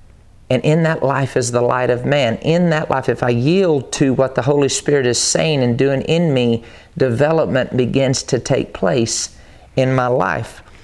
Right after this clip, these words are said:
Think about what, what is, what is said here in Second Corinthians five seventeen. "If anyone is in Christ, he is a new creation. Old things have passed away, and behold, all things have become new."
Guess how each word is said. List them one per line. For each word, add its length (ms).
Think 320
about 560
what, 280
what 200
is, 320
what 200
is 80
said 240
here 140
in 40
Second 300
Corinthians 400
five 260
seventeen. 560
"If 220
anyone 400
is 120
in 140
Christ, 400
he 120
is 120
a 60
new 200
creation. 720
Old 320
things 240
have 160
passed 340
away, 420
and 120
behold, 640
all 200
things 460
have 180
become 420
new." 240